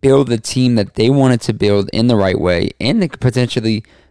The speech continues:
fight for championships. So seeing that he chose us the way David Griffin, and I mean, that's all I want out of any player or coach is just somebody who wants us, man. <laughs> Like,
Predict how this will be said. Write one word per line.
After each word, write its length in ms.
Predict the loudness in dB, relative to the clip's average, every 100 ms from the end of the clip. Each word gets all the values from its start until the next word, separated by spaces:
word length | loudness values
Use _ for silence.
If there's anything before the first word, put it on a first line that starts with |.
| _
fight 240 | 0 0
for 80 | 0
championships. 720 | -2 -2 -2 -4 -4 -4 -4
So 380 | 0 4 4 2 _ _ _ _ _ _ _ _ _ _
seeing 520 | -10 -6 0 4 4 4
that 180 | 2
he 200 | 0 -2
chose 480 | -2 -2 2 2 4
us 220 | 2 2
the 120 | 0 2
way 140 | 2
David 380 | 2 2 2 0
Griffin, 580 | 0 0 2 0 0 -4 _ _ _ _ _
and 120 | -2
I 60 | 2
mean, 300 | 4 2 0 _ _ _ _ _ _ _ _ _ _ _ -2
that's 180 | 0
all 180 | 2 2
I 80 | 2
want 300 | 2 2 2
out 140 | 0
of 120 | 0 0
any 180 | -2
player 360 | -2 0 0 0
or 60 | -2
coach 380 | -2 0 0
is 140 | -4 -4
just 140 | -6
somebody 340 | -4 -4 0 -2
who 180 | -2 -8
wants 380 | -6 -6 -4
us, 220 | -8 -8 -8
man. 300 | -4 -2 -2
<laughs> 140 | 2
Like, 200 | 0 0